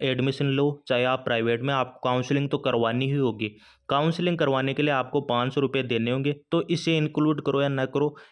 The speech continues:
ये तो अलग खर्चा है स्टूडेंट। अब बात आती है मेन मुद्दे पर। यहाँ पर हम बात करते हैं सबसे पहले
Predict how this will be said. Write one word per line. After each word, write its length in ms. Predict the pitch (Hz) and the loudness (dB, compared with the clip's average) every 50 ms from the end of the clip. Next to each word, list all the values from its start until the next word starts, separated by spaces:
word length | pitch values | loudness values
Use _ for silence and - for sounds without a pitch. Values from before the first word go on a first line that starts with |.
| _ _ | _ _
ये 160 | 131 127 143 151 | -4 -2 -2 0
तो 140 | 147 156 156 | 2 0 0
अलग 420 | 139 123 127 123 123 135 131 135 - | 2 2 0 2 2 0 -2 -4 -6
खर्चा 300 | - 127 131 - - 135 | -6 -6 -4 0 0 0
है 80 | 135 | 0
स्टूडेंट। 400 | 139 135 - 113 120 131 143 139 - _ _ - | 0 -2 -6 -6 -4 -4 -4 -6 -8 _ _ -4
अब 100 | 147 143 | -2 0
बात 320 | 127 131 127 127 127 - 127 | 0 0 0 0 0 0 -2
आती 220 | 120 120 - 143 | -2 0 0 0
है 60 | 147 147 | 0 2
मेन 320 | 143 131 123 123 127 135 | 2 2 2 0 0 0
मुद्दे 320 | 131 123 117 113 117 117 113 | -2 -2 -2 0 0 -2 0
पर। 240 | - - 113 113 - - - _ _ _ | 0 -2 -2 -2 -4 -18 -20 _ _ _
यहाँ 160 | 123 113 113 | -2 0 0
पर 160 | 110 - - 147 | 0 0 -2 0
हम 240 | 131 143 143 147 127 | 0 0 0 0 2
बात 260 | 123 120 120 120 120 | 2 2 2 0 0
करते 260 | - 120 113 - - | -2 -4 -2 0 0
हैं 60 | 139 143 | -2 0
सबसे 320 | - 151 147 143 - 170 | 0 -4 -6 0 -2 -2
पहले 320 | 160 - 120 117 127 151 | 0 2 0 2 0 0